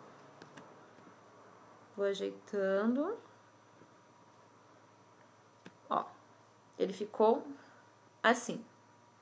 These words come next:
Vou pegar agora os nossos bracinhos. Na parte da palma da mão, aquela onde, aquela parte onde tá reta, eu vou passar cola.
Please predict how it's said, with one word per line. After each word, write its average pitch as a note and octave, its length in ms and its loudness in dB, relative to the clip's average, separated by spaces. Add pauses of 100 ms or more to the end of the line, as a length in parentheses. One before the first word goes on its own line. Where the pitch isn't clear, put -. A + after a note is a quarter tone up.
(1120)
Vou B3 260 12
pegar A#3+ 380 10
agora A3 520 4
os B3 200 4
nossos G#3 360 4
bracinhos. F#3+ 840 0
Na G#3 160 6
parte A3+ 500 10
da A#3 100 8
palma G#3 280 6
da G3 100 4
mão, G3 200 6
aquela G3 260 4
onde, G3 180 0
aquela G3 280 4
parte F#3+ 260 2
onde F#3 180 -6
tá - 120 2
reta, G3 400 4
eu F#3+ 40 0
vou G3 120 0
passar G#3 340 0
cola. E3 480 4